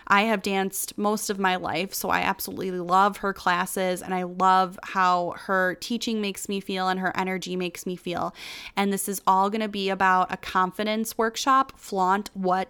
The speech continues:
ya got. Uh, I think we all as women can relate to struggling with our confidence and, and wondering why we're holding ourselves back from certain things, why we can't seem to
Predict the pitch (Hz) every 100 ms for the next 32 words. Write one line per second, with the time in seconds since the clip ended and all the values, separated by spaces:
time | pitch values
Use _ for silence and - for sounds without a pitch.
0 | _ 185 185 165 180 - 196 175 160 90
1 | - - - - - - - - - 196
2 | 190 180 180 185 - 214 196 - - _
3 | _ 202 214 - 185 185 196 190 196 196
4 | 196 185 190 202 226 226 214 190 180 180
5 | 170 - - 185 185 180 175 - - -
6 | 202 185 202 220 220 214 208 - 175 170
7 | 190 226 330 - - 185 185 180 180 -
8 | - 190 185 180 190 196 196 185 190 185
9 | 180 190 190 190 190 190 185 - 180 180
10 | - - - - 226 - 190 180 - 185
11 | 185 175 175 165 202 240 214 185 180 180
12 | 180 - 196 180 - - 202 190 196 -
13 | 196 185 185 175